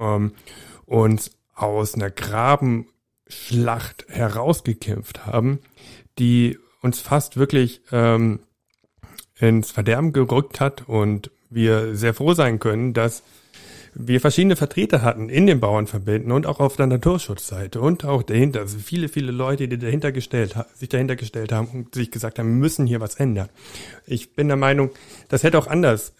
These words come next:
ausgehen können, weil das ist keine typisch menschliche Reaktion, muss man ehrlich sagen, auf mehr Angriff, auf mehr Druck und auf mehr Frust,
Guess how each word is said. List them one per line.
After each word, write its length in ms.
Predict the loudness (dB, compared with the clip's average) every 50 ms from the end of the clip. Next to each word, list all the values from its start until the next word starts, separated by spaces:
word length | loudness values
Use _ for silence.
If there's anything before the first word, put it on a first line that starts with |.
| _ -4
ausgehen 400 | -4 -4 -4 -4 -6 -6 -6 -6
können, 260 | -4 -4 -4 -4 -2
weil 140 | 0 2 2
das 100 | 2 2
ist 120 | 0 0
keine 240 | 0 2 2 0 0
typisch 340 | -2 -4 -2 -2 -2 0 0
menschliche 500 | -2 -2 -2 -4 -6 -8 -8 -8 -6 -4
Reaktion, 640 | -2 -2 -4 -4 -6 -10 -4 0 0 2 2 2 0
muss 180 | -2 -6 -6
man 80 | -8 -10
ehrlich 260 | -8 -6 -6 -6 -6
sagen, 320 | -6 -8 -6 -6 -6 -8 -8
auf 200 | -10 -10 -6 -4
mehr 300 | -2 0 2 2 0 0
Angriff, 460 | -2 -2 -2 -2 -2 -2 -2 -2 -6
auf 140 | -10 -6 -4
mehr 200 | -2 -2 -2 -2
Druck 360 | -2 -2 -4 -4 -4 -4 -4
und 180 | -6 -4 -4
auf 140 | -6 -8 -6
mehr 180 | -4 -4 -4 -4
Frust, 480 | -6 -8 -4 -2 -2 -2 -2 -6 _